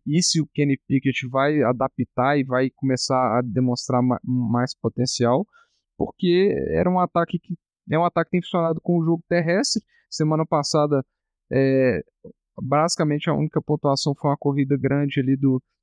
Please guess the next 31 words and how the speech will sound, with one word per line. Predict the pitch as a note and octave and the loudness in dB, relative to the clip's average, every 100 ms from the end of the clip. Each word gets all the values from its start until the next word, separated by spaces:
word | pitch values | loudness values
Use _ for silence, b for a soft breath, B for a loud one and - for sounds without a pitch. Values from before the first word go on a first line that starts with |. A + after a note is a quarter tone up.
| _ | _
do | C3+ C3 | -2 0
Jaylen | C3+ C3+ C3 | 2 2 2
Warren, | B2+ D#3+ A3 C4 | 2 2 2 2
que | E3+ | 0
é | |
um, | C#3 C3 B2 - _ _ | 0 0 -2 -6 _ _
um | B2 B2+ - - | -6 -4 -6 -6
senhor | - C#3 C3 E3 | -2 2 2 2
running | G#3+ F#3 C3 | 4 2 2
back | B2 C#3 - C3 | 2 0 -2 -6
que | - | -2
a | B2+ | -4
gente | B2+ - | -4 -6
tem | - | -8
que, | - B2+ - _ _ _ - | -4 -8 -8 _ _ _ -6
é, | E2+ E2 C#2+ - | 0 0 0 -2
comentar. | C3 C3+ B2 - C3+ G3+ b b b b - | 0 0 0 0 0 -2 b b b b -4
É, | C3 B2+ B2+ D2 | 0 2 2 0
essa | C#3 - | -2 -2
semana | - D#3 C3+ C3+ | 0 0 2 0
foi | C3+ - C#3+ D3 | -2 0 2 4
o | C#3+ | 2
Najee | C3+ C3+ C3+ | 0 0 0
Harris | C3+ B2+ B2+ | 0 0 -2
que, | - B2 - | -2 -4 -4
que | B2+ | -8
correu | - C3+ C#3 C3 | -2 -2 0 0
bem | C3 C3+ | 0 0
com | D3 | 0
a | C#3 | 0
bola, | C3+ C#3+ F#3 | 2 2 0